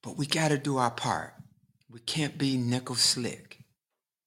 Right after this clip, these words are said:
and think we can slide these substitutions in. And the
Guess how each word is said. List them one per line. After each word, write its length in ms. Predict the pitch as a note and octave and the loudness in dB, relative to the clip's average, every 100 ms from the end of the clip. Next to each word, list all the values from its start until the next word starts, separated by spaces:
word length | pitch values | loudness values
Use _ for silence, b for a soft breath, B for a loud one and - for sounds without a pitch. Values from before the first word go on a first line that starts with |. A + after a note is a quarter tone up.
| _ _ _ _ _ | _ _ _ _ _
and 100 | - - | -18 -4
think 180 | C3 B2+ | -2 2
we 100 | A#2+ | 2
can 180 | A#2+ | 6
slide 760 | A#2 - B2+ C3 B2+ A#2+ A#2 A#2+ | 6 6 8 10 10 8 4 0
these 200 | A#2 G#2+ | -4 -4
substitutions 1080 | - - - - B2 - C3+ A#2 - D#2+ - | -2 -2 -2 -4 0 0 0 -2 -6 -10 -14
in. 60 | - - - _ _ _ _ _ _ _ _ _ _ _ _ _ _ _ _ _ _ | -18 -20 -20 _ _ _ _ _ _ _ _ _ _ _ _ _ _ _ _ _ _
And 160 | A2 | -6
the 100 | G2+ | -6